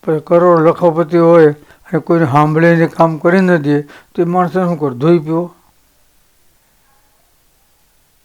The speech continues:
બોલો. એને શું કરવાનું? જે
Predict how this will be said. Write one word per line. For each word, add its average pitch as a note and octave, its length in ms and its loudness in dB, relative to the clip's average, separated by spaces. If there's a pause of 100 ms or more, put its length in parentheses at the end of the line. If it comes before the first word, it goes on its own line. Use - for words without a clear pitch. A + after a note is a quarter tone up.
(360)
બોલો. C3+ 260 -8 (4000)
એને F3 160 0
શું F3 160 2
કરવાનું? C3+ 400 -4 (480)
જે C#3+ 340 0